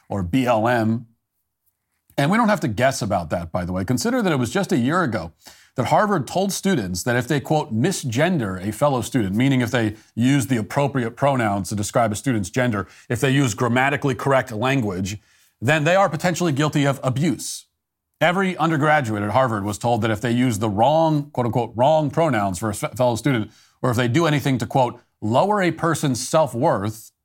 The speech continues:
then they're subject to disciplinary proceedings. This is all according to, uh, reporting from the Washington Free Beacon. But Claudine Gay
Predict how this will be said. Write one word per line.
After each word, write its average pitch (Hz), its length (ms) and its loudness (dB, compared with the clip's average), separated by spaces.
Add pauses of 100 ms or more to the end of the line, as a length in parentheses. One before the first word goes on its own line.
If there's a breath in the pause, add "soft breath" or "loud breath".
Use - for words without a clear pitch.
(760)
then 135 160 2
they're 135 100 2
subject 151 460 0
to 139 160 2
disciplinary 135 760 0
proceedings. 123 680 -4 (680)
This 131 140 0
is 139 80 2
all 135 380 4
according 120 320 -2
to, 107 240 0
uh, 101 80 0
reporting 113 420 0
from 110 120 -4
the 107 40 -2
Washington 110 400 0
Free 101 220 -4
Beacon. 117 280 -2
But 113 120 -4
Claudine 151 360 2
Gay 147 380 0